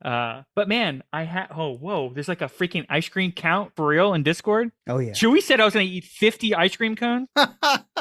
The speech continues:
Speaker 3: Hold on, hold on. Okay, so one of our patrons have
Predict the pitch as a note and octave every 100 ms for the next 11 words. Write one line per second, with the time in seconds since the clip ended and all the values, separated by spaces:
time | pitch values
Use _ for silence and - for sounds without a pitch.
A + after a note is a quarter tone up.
0 | B3 - B3+ A#3+ B3 A3+ F#3 F3 E3+ -
1 | - A#3 G#3+ F3+ G#3+ G3 - - E3+ G#3+
2 | C#4 C4+ A3 F#3+ G3 F#3+ F#3 F#3 - C#3+
3 | D3+ D3+